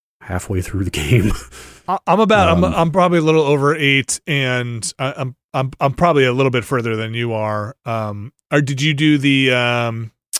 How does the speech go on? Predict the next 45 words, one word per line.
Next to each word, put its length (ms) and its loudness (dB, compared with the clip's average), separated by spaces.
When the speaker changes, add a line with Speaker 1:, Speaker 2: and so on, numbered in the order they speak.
Speaker 1:
Sorry, 200 6
Speaker 2:
um, 20 4
Speaker 1:
that's, 180 2
that's 200 0
twelve 160 4
hours 180 4
for 100 2
just 200 2
main 140 4
story. 280 0
This 160 2
does 160 4
say 220 4
with 180 0
the 80 -4
side 240 2
missions, 320 -2
it's 140 -6
more 120 -2
like 140 -2
fifteen, 580 6
twenty-seven 440 0
hours 240 0
to 60 -10
get 100 -4
everything. 420 -2
So, 300 -6
Speaker 2:
Hmm. 200 -6
Speaker 1:
uh, 160 -4
that's 320 0
if, 180 -6
if 160 -4
I'm, 300 0
I 160 2
am 220 4
definitely 320 4
getting 200 6
everything. 460 4
So 160 0
that's 160 0
about 200 0
on 120 -2
pace 280 -2
for 180 -6
that. 320 -4